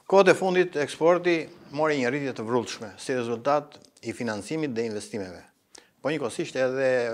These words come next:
objektivit që ne vum dhe që qeveria është në realizim me sipër të, të këtij objektivi, që është një miliard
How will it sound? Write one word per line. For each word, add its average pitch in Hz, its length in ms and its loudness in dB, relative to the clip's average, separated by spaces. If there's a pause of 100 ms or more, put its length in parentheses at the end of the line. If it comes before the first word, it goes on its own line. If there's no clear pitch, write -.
(160)
objektivit 127 480 -4
që 127 140 -4
ne 117 100 -2
vum 160 300 -4 (840)
dhe 113 160 -4
që 123 200 -2 (200)
qeveria 120 460 2 (180)
është 120 380 -6
në 113 140 -6 (1120)
realizim 110 480 2
me 104 80 -2
sipër 117 400 0 (400)
të, 107 80 -6 (180)
të 107 120 -8 (240)
këtij 127 200 -2
objektivi, 139 540 -2 (420)
që 135 160 0
është 123 160 -8
një 160 120 -4
miliard 135 520 0